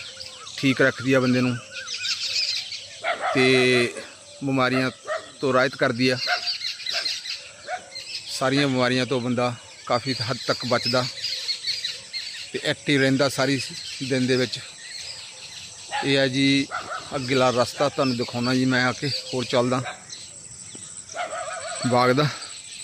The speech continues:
ਇੱਥੇ ਅਸੀਂ ਛੋਟੇ ਹੁੰਦੇ ਬਚਪਨ ਦੇ ਵਿੱਚ ਬੜੇ ਬੇਰ ਖਾਧੇ ਨੇ ਇੱਥੇ। ਤੇ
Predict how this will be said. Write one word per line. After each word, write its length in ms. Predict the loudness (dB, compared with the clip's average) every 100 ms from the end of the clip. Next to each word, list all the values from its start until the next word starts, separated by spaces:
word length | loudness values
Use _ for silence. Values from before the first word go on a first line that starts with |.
| -14 -12 -14 -14 -16 -14 -14 -14 -14 -16 -18 -18 -18 -18 -14 -14 -12 -12 -12 -8 -4
ਇੱਥੇ 260 | 0 0
ਅਸੀਂ 240 | 4 4 4 0 -16 -18 -18 -18 -16 -16 -16 -18 -16 -16 -16 -16 -18 -18 -18 -18 -16 -16 -4 0 0 -2 -8 -10
ਛੋਟੇ 280 | 2 4 6
ਹੁੰਦੇ 280 | 6 8 6
ਬਚਪਨ 360 | 6 4 4 6
ਦੇ 100 | 6
ਵਿੱਚ 240 | 4 0 -6 -16 -20 -20 -20 -20 -20 -20 -16 -4
ਬੜੇ 240 | 4 6 6
ਬੇਰ 280 | 6 6 4
ਖਾਧੇ 300 | 2 2 4
ਨੇ 80 |
ਇੱਥੇ। 240 | 4 4 0 0 -12 -20 -6 2 4 2 -6 -20 -14
ਤੇ 100 | -8